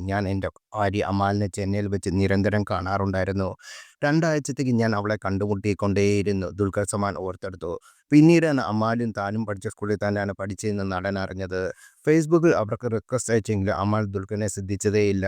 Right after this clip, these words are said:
പിന്നെ പതുക്കെ അമാലും ദുൽഖറിനെ ശ്രദ്ധിക്കാൻ തുടങ്ങി. അങ്ങനെ ഇരുവരും സംസാരിച്ചു തുടങ്ങി. തിയേറ്ററിലും സലൂണിലുമൊക്കെ ആയി കാണാറ്. ഇതെനിക്ക്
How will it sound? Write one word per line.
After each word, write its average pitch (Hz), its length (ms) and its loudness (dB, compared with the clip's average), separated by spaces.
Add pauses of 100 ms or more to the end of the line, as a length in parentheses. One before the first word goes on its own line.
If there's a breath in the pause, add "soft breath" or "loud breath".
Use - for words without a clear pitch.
(580 soft breath)
പിന്നെ 165 240 6
പതുക്കെ 123 420 -2
അമാലും 113 460 0
ദുൽഖറിനെ 107 380 -2
ശ്രദ്ധിക്കാൻ 98 480 -2
തുടങ്ങി. 98 280 -2
അങ്ങനെ 101 360 0
ഇരുവരും 101 340 2
സംസാരിച്ചു 101 560 -2
തുടങ്ങി. 95 320 -2 (380 soft breath)
തിയേറ്ററിലും 156 480 4
സലൂണിലുമൊക്കെ 113 600 0
ആയി 101 140 -2
കാണാറ്. 92 440 -6 (120)
ഇതെനിക്ക് 101 460 0